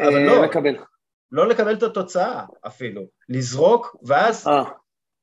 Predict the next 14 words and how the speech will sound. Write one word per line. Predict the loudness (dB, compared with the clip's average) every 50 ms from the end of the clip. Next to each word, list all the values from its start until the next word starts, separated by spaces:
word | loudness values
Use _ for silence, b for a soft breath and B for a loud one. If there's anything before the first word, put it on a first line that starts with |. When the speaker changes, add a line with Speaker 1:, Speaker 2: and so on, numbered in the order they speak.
| _ -4
Speaker 1:
בדילמה, | 0 0 0 0 0 -2 0 2 2 2 0 -2 -4 -4 -6 -8 -12
בזמן | -12 -12 -10 -6 -4 -2 -2 0
שאתה | -2 -2 -2 -2 -2 -4
בדמיון | -4 -4 -8 -8 -8 -8 -8 -6 -4 -4 -4
שלך | -6 -8 -4 -4 -4
זורק | -4 -4 -6 -6 -4 -4 -6 -6 -8 -14 -20 _ _ _ _ _ _ _ _ _ _ _ _ _ -10
את | -2 -2 -2
המטבע, | -2 -2 -4 -4 -4 -6 -6 -4 0 2 4 4 4 2 -2 -4 -8
אתה | -4 -4 -2
יודע | 0 0 0 -2 0 2 2 2 2 0 0
מה | -2
ההחלטה | -2 -2 -4 -8 -10 -8 -8 -8
הנכונה | -8 -10 -12 -12 -10 -8 -8 -8
מבחינתך. | -10 -12 -14 -14 -14 -14 -14 -14 -16 -14 -14